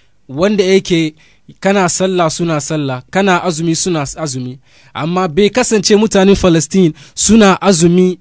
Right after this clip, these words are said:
cikin kwanciyar hankali ba, bai kasance suna sallah cikin kwanciyar hankali ba, bai kacin-, bai kasance suna ibada cikin kwanciyar hankali ba. A kowace rana duka idan aka tashi, yara da ke mutuwa a ci-, da, a cikin ka-,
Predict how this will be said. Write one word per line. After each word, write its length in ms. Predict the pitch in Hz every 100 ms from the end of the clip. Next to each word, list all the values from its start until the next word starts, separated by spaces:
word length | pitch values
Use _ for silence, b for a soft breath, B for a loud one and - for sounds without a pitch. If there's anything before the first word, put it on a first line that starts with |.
| _
cikin 300 | - 208 220
kwanciyar 460 | 196 202 156 190 190
hankali 400 | 190 160 151 151
ba, 180 | 147 143 b b b -
bai 140 | 147
kasance 440 | 170 240 214 - 208
suna 260 | - 196
sallah 320 | 170 208 202 175
cikin 220 | - 202
kwanciyar 400 | - 170 185 185
hankali 380 | 180 - 143 147
ba, 200 | 143 143 b b -
bai 120 | 175
kacin-, 340 | 240 214 208
bai 120 | 175 185
kasance 360 | 240 208 196
suna 280 | 196 233 196
ibada 400 | 175 165 208 180
cikin 220 | - 202
kwanciyar 360 | 190 156 180 175
hankali 380 | 180 - 139 147
ba. 180 | 139 b b b b
A 80 | 139
kowace 560 | - 247 269 233 208
rana 400 | 196 208 202 202
duka 260 | 160 202 208
idan 300 | 180 185 240 233
aka 160 | 196
tashi, 480 | - 190 180 170 160 b b b b _ _ -
yara 600 | 139 202 262 226 220 220
da 100 | 185
ke 220 | - 202
mutuwa 580 | 190 208 - 233 202 185 -
a 120 | 165
ci-, 180 | - 165
da, 80 | -
a 100 | 185
cikin 360 | - 240 208
ka-, 200 | 175 208